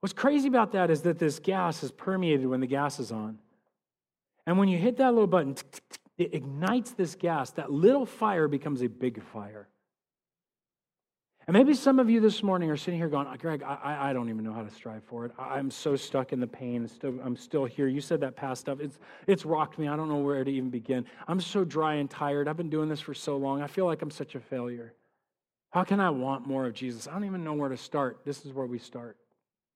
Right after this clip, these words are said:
You just press the little button. Because the simple prayer, "God, I want more of you," is where it starts.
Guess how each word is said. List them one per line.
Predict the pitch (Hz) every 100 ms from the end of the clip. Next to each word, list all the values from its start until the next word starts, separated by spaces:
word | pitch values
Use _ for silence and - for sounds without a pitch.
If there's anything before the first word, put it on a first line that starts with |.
| _ _ _ _ _ _ -
You |
just | 131 -
press | 139 -
the | 139
little | 120 113
button. | 120 107 101 90 _ _ _ _ _ _ _ _ _ _ _ _ _ _ _
Because | 135 - 139
the | 117
simple | 120 - 165 170
prayer, | 135 143 123 113
"God, | 135 139 135 -
I | 131
want | 123 120 120 120
more | 113 110
of | 107
you," | 107 104 _ _ _ _ _ _ _ _
is |
where | 117
it | 104 -
starts. | - 113 107 _